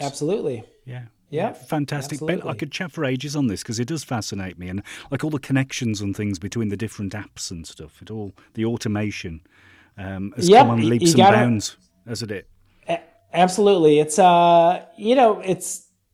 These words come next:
Speaker 1: the algorithm is only so good as what you feed it. And if you
Speaker 2: Yeah.
Speaker 1: feed it qualified data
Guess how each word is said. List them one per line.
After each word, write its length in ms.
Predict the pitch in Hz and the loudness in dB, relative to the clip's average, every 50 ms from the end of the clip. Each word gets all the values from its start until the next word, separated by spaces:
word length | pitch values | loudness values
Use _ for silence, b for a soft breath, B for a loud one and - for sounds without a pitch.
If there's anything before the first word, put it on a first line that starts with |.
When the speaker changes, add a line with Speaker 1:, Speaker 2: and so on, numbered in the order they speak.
| _ _ | _ _
Speaker 1:
the 80 | - 190 | 2 4
algorithm 480 | 202 233 247 240 240 233 226 226 214 190 | 6 6 6 6 6 6 6 6 4 2
is 120 | 175 170 | 2 0
only 340 | 156 156 165 170 170 180 180 | 0 0 0 0 0 0 -2
so 300 | 170 - - 170 165 165 | -2 0 4 4 4 4
good 320 | 160 165 151 151 156 160 | 4 4 4 4 4 2
as 340 | 160 147 139 147 143 139 135 | 0 -2 -2 -2 -2 -2 0
what 160 | 139 143 139 | -2 -2 -2
you 140 | 135 139 131 | -2 -2 -4
feed 300 | 135 - 139 131 135 151 | -4 -4 -4 -2 -2 -2
it. 100 | 180 190 156 | -2 -4 -6
And 80 | 139 | -6
if 160 | 135 120 - - | -10 -10 -8 -6
you 160 | 156 160 156 | -4 -2 -2
Speaker 2:
Yeah. 100 | - 202 | -2 -2
Speaker 1:
feed 120 | 208 208 196 | -2 0 0
it 200 | 175 147 - - | -2 -2 -4 -10
qualified 880 | - - 131 139 147 147 165 170 170 - - 180 170 170 170 165 151 | -12 -6 -2 0 2 2 2 2 0 -2 -2 0 0 0 0 -2 -2
data 640 | 151 147 131 123 123 143 165 170 180 185 196 190 | -2 -2 -2 0 -2 -2 -2 0 0 0 0 -2